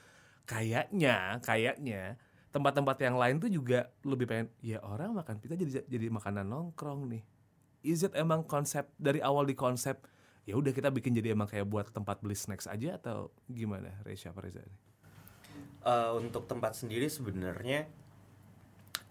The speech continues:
Speaker 2: eh, ide awalnya adalah, ya udah ini adalah tempat untuk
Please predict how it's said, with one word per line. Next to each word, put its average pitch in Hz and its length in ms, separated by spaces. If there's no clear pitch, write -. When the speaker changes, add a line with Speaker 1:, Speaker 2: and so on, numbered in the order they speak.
Speaker 2:
eh, 110 380
ide 117 280
awalnya 107 640
adalah, 95 400
ya 95 120
udah 120 220
ini 139 300
adalah 101 280
tempat 95 420
untuk 95 360